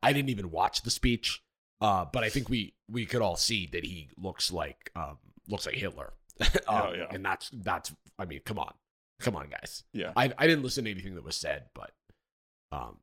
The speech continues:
Speaker 1: <laughs> it was like, "Wait, so what the, you don't like, uh, the, the," it was also, like, a red, white, and blue
Speaker 2: Yeah,
Speaker 1: light
Speaker 2: you
Speaker 1: that
Speaker 2: just,
Speaker 1: just,
Speaker 2: it was
Speaker 1: like,
Speaker 2: just in frame. <laughs>
Speaker 1: it was just in frame was the red.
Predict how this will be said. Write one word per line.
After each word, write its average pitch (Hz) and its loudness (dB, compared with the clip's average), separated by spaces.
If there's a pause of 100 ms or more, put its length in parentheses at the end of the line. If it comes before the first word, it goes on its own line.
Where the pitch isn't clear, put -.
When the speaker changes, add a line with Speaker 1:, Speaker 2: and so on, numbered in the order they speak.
Speaker 1:
<laughs> - -20
it 156 8
was 185 6
like, 180 2
"Wait, 160 6
so 120 -4 (360)
what 117 0
the, 127 4 (320)
you 143 4
don't 147 6
like, 131 4
uh, - -4 (540)
the, 123 8 (100)
the," 123 2
it 143 10
was 147 4
also, 147 6
like, 180 4
a 127 4
red, 104 -2 (100)
white, 92 -2
and 95 -8
blue 90 -6
Speaker 2:
Yeah, 120 4
Speaker 1:
light 95 -2
Speaker 2:
you 92 -10
Speaker 1:
that 98 -8
Speaker 2:
just, 92 -4
Speaker 1:
just, - -4
Speaker 2:
it 104 -2
was 90 -4
Speaker 1:
like, 95 -2 (160)
Speaker 2:
just - -14
in 82 -10 (120)
frame. 76 -8 (220)
<laughs> - 2 (120)
Speaker 1:
it 127 8
was 135 4
just - 2
in 120 -2
frame 104 -2
was 104 -4
the 98 -2
red. 90 -2